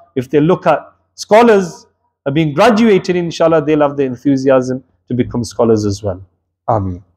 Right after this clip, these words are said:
الحمد لله رب العالمين، والصلاة والسلام على سيد المرسلين. جزا الله عنا محمدا ما هو أهله. بسم الله على ديني، بسم الله على نفسي،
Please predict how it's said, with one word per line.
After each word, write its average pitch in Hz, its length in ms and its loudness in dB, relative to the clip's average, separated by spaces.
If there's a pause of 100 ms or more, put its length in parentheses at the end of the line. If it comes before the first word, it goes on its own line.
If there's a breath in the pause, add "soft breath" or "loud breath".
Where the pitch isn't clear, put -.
(500)
الحمد 156 460 0
لله 139 580 2
رب 123 220 -4
العالمين، 120 760 2
والصلاة 123 840 0
والسلام 131 840 0
على 120 360 2
سيد 117 500 -10
المرسلين. 123 800 -2 (460 soft breath)
جزا 156 240 2
الله 147 540 2 (160)
عنا 117 640 -2
محمدا 113 800 -4
ما 104 380 0 (100)
هو 107 140 -6
أهله. 127 500 0 (520)
بسم 156 260 0
الله 180 640 4
على 170 420 2
ديني، 175 400 -6
بسم 165 400 -12
الله 156 580 2 (160)
على 139 420 4
نفسي، 151 640 -2